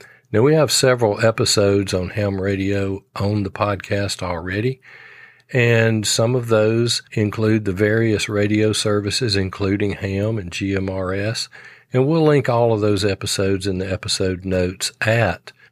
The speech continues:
practical prepping dot info slash three nine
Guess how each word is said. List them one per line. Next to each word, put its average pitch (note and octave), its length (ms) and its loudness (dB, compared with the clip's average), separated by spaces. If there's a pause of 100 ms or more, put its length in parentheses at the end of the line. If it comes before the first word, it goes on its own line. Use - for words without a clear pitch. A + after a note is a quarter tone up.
(160)
practical G#2+ 520 -2
prepping F#2+ 560 -2 (120)
dot F2+ 300 0 (160)
info F#2+ 720 0 (100)
slash F#2 680 -2 (100)
three F2 560 -4 (120)
nine E2+ 480 -4